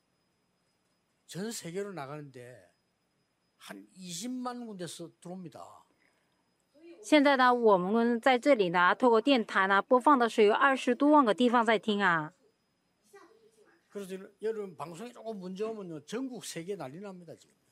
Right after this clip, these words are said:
Speaker 2: 如果呢，你呢，就是说放松呢，播出的时候有些问题的时候，全国世界呢，
Speaker 1: 그래서 좋은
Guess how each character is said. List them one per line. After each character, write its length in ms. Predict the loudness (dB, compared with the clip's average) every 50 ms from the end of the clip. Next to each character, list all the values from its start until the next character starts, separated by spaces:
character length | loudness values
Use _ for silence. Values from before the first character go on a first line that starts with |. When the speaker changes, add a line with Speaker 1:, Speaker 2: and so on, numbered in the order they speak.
| _ _
Speaker 2:
如 140 | 2 4
果 140 | 4 4 4
呢， 260 | 4 4 4 2 2
你 220 | 0 0 0 0 0
呢， 260 | 2 2 2 2 2
就 100 | 2 2
是 120 | 4 4 6
说 260 | 6 6 6 4 4
放 240 | 4 4 4 4 4
松 220 | 2 4 4 4
呢， 100 | 4 4
播 220 | 2 2 2 2 2
出 180 | 4 0 2
的 140 | 4 4 2
时 140 | 4 4 4
候 80 | 4
有 120 | 6 4 4
些 140 | 6 6 6
问 180 | 6 4 2
题 140 | 2 0 0
的 120 | 2 4
时 60 | 2 2
候， 60 | 2
全 220 | 2 2 0 2 4
国 100 | 2 0
世 180 | 2 0 0 2
界 120 | 4 4
呢， 120 | 4 2
Speaker 1:
그래서 180 | 2 2 2 0
좋은 320 | 0 -2 -10 -12 -12 -14